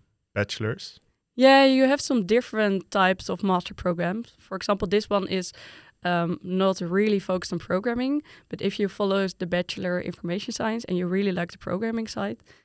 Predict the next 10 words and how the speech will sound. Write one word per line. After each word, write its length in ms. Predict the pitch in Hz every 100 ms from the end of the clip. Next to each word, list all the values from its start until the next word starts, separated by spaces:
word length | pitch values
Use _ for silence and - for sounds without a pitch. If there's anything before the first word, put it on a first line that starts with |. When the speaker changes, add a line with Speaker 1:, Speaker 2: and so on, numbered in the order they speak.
| _
Speaker 2:
then 100 | -
you 140 | 185 180
have, 200 | 175 185
for 200 | - 185
example, 540 | 175 190 175 175 180
the 240 | 175 170 170
master 320 | 175 180 -
program, 600 | - 180 170 170 170 175 - - _ _ -
uh, 180 | 160 165 -
informatics 880 | 226 - 254 247 - 269 302 -